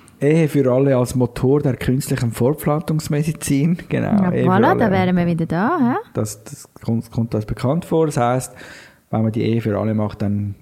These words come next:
Speaker 1: dann geht's los, dann gibt's Leihmütter, Samenspende. Und das ist eigentlich der schönere Ausdruck für Salamitaktik. Oder?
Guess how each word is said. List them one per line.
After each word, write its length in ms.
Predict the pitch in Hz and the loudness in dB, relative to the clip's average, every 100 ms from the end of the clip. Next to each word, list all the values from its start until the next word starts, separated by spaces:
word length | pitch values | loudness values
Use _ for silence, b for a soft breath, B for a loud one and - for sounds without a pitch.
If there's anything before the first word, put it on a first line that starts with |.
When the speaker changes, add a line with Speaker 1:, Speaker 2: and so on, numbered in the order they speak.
| - | -6
Speaker 1:
dann 220 | 107 110 | -2 -2
geht's 320 | 104 98 - | -2 -4 -6
los, 420 | 95 98 110 - | -6 -4 -6 -8
dann 460 | - 95 98 95 101 - - | -6 -4 -2 -4 -8 -14 -6
gibt's 220 | 117 110 | -6 -4
Leihmütter, 640 | 92 90 101 101 101 101 98 | -4 -2 0 0 -2 -4 -4
Samenspende. 760 | 90 95 104 - 87 92 95 | -2 -2 -2 -4 -6 -4 -4
Und 160 | 98 131 | -4 -4
das 120 | 120 | -2
ist 140 | 160 156 | 0 0
eigentlich 220 | 123 92 | 0 -2
der 100 | 120 | -2
schönere 400 | 123 127 120 113 | 0 0 0 0
Ausdruck 280 | 123 113 110 | -2 -4 -4
für 120 | 107 | -2
Salamitaktik. 1080 | 104 104 127 147 - - - - - - - B B B B B B - | -2 -2 -4 -4 -6 -6 -8 -10 -10 -12 -18 B B B B B B -2
Oder? 340 | 135 196 339 | 0 0 -2